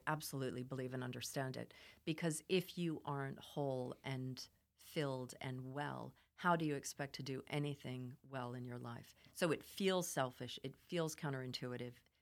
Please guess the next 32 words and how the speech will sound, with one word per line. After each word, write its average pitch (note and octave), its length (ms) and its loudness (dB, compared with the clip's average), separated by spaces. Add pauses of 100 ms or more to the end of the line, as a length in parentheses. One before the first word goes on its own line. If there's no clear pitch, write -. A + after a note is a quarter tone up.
(160)
It D3+ 120 -4
feels D#3+ 460 2
wrong. B2+ 400 2 (460)
I've D3+ 200 8 (240)
spoken C#3+ 480 2
to C#3 280 2
audiences C#3 500 2
of B2+ 80 -4
hundreds D3 320 2
of C3 80 -4
people C#3 260 -2
and C3 140 0
said, C3+ 180 0
"Who A3 220 2
here F3+ 240 4
feels D3 240 0
comfortable C#3 560 0 (320)
putting F3 180 8
themselves C#3+ 380 2
first?" C#3+ 300 2
And E3+ 100 8
maybe F#3+ 240 8
you E3 60 8
get D#3 160 6
one D#3+ 140 4
or D#3 60 4
two D#3 160 2
men D3+ 300 6
putting C#3+ 260 0
their B2+ 120 0
hands B2+ 300 -2
up. C3 180 0